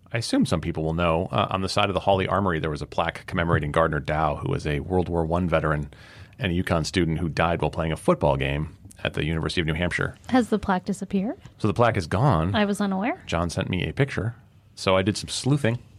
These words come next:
Speaker 1: did some, uh, some detective work, by which I mean I called Mike Jednak at the
Speaker 2: <laughs>
Speaker 1: uconn facilities. And, uh,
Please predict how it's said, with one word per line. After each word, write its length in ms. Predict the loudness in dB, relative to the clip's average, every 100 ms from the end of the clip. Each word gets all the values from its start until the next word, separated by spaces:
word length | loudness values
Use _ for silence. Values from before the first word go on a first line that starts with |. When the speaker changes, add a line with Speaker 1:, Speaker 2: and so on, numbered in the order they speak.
| -20 -20 -20 -20 -8
Speaker 1:
did 160 | -8
some, 240 | -2 0 0
uh, 300 | 0 -2 -6
some 160 | -2 -2
detective 460 | -2 -6 -2 -4 0
work, 280 | -4 -4 -20 -20 -20 -20 -20 -4
by 120 | 0
which 180 | 2 2
I 20 |
mean 160 | 0 0
I 60 | 0
called 240 | 0 0
Mike 220 | -2 -4
Jednak 420 | -2 -2 -2 -6 -2 -2 2
at 60 | 0 2
the 60 | 0
Speaker 2:
<laughs> 120 | 2 -2
Speaker 1:
uconn 260 | 0 -4
facilities. 480 | -2 -2 0 -2 -6 -16 -20 -20 -20 -20 -12
And, 320 | -2 0 4 4
uh, 360 | 4 4 0